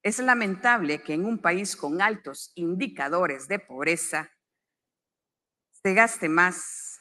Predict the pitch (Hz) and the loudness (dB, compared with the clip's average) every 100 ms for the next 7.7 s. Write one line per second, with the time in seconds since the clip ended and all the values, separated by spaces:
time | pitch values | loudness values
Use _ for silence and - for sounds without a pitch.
0 | - 170 165 214 208 156 147 139 156 170 | -6 -4 6 6 6 0 -4 -2 2 2
1 | 170 165 165 - - _ _ - 175 156 | 2 -4 -8 -14 -16 _ _ -8 -2 0
2 | 147 139 143 - 139 131 - _ _ _ | 0 -2 -6 -12 -12 -14 -18 _ _ _
3 | _ _ _ _ _ _ - 196 214 226 | _ _ _ _ _ _ 0 2 4 2
4 | 214 - 175 202 - 185 - 220 190 - | 0 2 2 2 2 0 2 0 0 0
5 | 156 151 185 226 269 - _ 170 180 214 | -4 -2 0 0 -2 -16 _ -2 2 2
6 | 185 180 220 180 180 196 170 123 - - | 4 2 4 2 2 -2 -4 -10 -14 0
7 | 160 156 143 135 120 117 98 | 0 0 -4 -4 -8 -10 -14